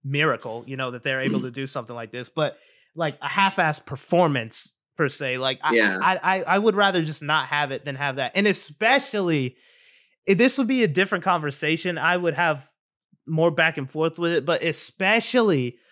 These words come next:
Speaker 1: when it's in the book of Boba Fett. This doesn't even, why, why is we getting this in the book of <laughs> Boba Fett?
Speaker 2: <laughs>
Speaker 1: Like,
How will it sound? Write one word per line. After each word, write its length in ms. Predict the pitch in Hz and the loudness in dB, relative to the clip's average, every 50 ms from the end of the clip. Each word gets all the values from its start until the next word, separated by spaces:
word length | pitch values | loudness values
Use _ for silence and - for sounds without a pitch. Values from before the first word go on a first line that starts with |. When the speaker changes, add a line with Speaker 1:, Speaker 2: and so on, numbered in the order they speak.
| _ _ | _ _
Speaker 1:
when 160 | - 208 254 262 | 0 2 4 4
it's 180 | 262 - - | 4 2 2
in 140 | 208 220 240 | 2 2 4
the 100 | 254 269 | 4 2
book 340 | 185 - - 196 196 196 - | 2 4 4 4 4 4 4
of 200 | 277 277 277 - | 2 2 2 4
Boba 360 | 285 285 339 339 339 294 220 - - | 6 6 8 8 6 4 2 2 0
Fett. 260 | 151 127 127 113 - 160 | -8 -10 -10 -10 -6 0
This 240 | 208 277 302 - - | 2 2 2 2 0
doesn't 420 | - 285 277 285 254 311 302 262 208 | 0 0 0 0 0 -2 -4 -2 -2
even, 300 | 247 262 240 208 202 220 | -2 -2 -4 -4 -2 2
why, 380 | 254 262 285 285 285 277 262 - - - - - | 4 4 6 4 2 -2 -6 -10 -16 -20 -20 -14
why 320 | - 202 214 254 277 277 294 | -6 0 4 4 6 6 4
is 180 | 302 294 254 | 2 0 -4
we 160 | 226 262 269 220 | -4 -4 -4 -4
getting 320 | 170 233 247 254 262 262 | -4 -4 -4 -4 -4 -2
this 260 | 226 240 254 240 - - | -2 -2 -2 -2 -4 -4
in 360 | - 233 240 254 262 247 240 | -2 0 0 0 0 -4 -4
the 80 | 233 | -6
book 440 | 190 151 - - 233 262 277 269 - - | -8 -6 0 2 4 4 4 2 -2 -6
of 220 | - 180 208 - - 196 165 | -2 -2 -2 -2 -4 -10 -10
<laughs> 60 | - | -8
Boba 580 | - - - 240 285 349 349 - - 254 277 - | -8 0 4 6 6 6 4 4 4 4 4 4
Fett? 440 | - - - 196 196 185 156 151 302 247 | 2 -6 -8 -4 -4 -2 0 6 6 6
Speaker 2:
<laughs> 60 | 208 - - 202 180 175 226 | 8 8 6 4 6 6 4
Speaker 1:
Like, 260 | 254 262 - - 196 | 4 2 2 0 -4